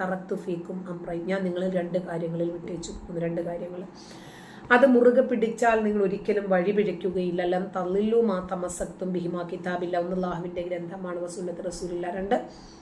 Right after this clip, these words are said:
പ്രവാചകചര്യയാണ്. ഇത് രണ്ടിലും മാനവികതയുമില്ല, മനുഷ്യത്വവുമില്ല, അതല്ലെങ്കിൽ എന്തെങ്കിലും ഒരു ഹ്യൂമാനിറ്റി ഇതിനകത്ത് കാണാൻ സാധിക്കണ്ടേ? എന്നാലല്ലേ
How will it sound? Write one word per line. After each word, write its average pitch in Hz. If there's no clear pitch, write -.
പ്രവാചകചര്യയാണ്. 185
ഇത് 339
രണ്ടിലും 269
മാനവികതയുമില്ല, 208
മനുഷ്യത്വവുമില്ല, 190
അതല്ലെങ്കിൽ 240
എന്തെങ്കിലും 240
ഒരു 311
ഹ്യൂമാനിറ്റി 302
ഇതിനകത്ത് 254
കാണാൻ 220
സാധിക്കണ്ടേ? 185
എന്നാലല്ലേ 185